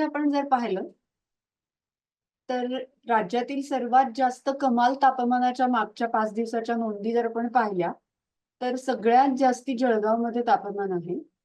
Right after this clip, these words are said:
एकोणीस मे, वीस मे, एकवीस मे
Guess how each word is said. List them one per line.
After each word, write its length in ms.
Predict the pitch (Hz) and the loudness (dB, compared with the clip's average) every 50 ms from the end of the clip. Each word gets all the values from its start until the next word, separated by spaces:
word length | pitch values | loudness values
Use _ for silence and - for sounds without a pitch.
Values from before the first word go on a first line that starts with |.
| _ _ | _ _
एकोणीस 800 | 208 190 185 - 233 240 240 247 262 269 262 - - - - _ _ _ - | -12 -12 -6 -4 -2 0 0 0 0 -2 -2 -6 -10 -20 -20 _ _ _ -16
मे, 460 | 240 - 226 214 214 208 208 214 254 277 - _ _ - | -14 -10 -6 -2 0 0 0 0 -2 -6 -12 _ _ -8
वीस 360 | 196 233 254 269 277 - - 226 | -4 -2 -2 -2 -4 -6 -10 -8
मे, 300 | 202 185 180 170 175 180 - _ - | -2 0 0 0 -2 -6 -12 _ -14
एकवीस 580 | 208 208 - 240 214 240 262 269 269 - - - | -14 -10 -10 -8 -6 -4 -4 -4 -4 -6 -8 -10
मे 300 | 220 196 196 190 190 | -8 -8 -8 -8 -10